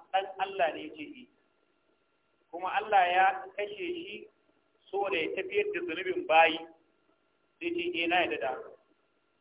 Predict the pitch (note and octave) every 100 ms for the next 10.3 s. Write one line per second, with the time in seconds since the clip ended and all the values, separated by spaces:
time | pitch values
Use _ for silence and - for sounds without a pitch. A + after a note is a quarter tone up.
0 | _ _ _ _ _ _ _ _ _ _
1 | _ _ _ D#3+ E3+ F3+ E3 C#3+ C#3 -
2 | - - _ _ _ _ _ _ _ _
3 | _ _ _ _ _ _ _ - E3 E3+
4 | G#3+ A3+ A3+ A3 A#3 - F3 E3+ D3+ -
5 | - - _ _ _ _ _ _ _ _
6 | _ _ _ _ _ _ _ _ _ _
7 | _ F#3+ G3+ F#3+ F#3+ F#3 D#3+ F3 G3 E3+
8 | D#3 - E3+ D#3+ C#3 C#3 C#3 - _ _
9 | _ _ _ _ _ D#3 D3 C#3+ C3 -
10 | - G2+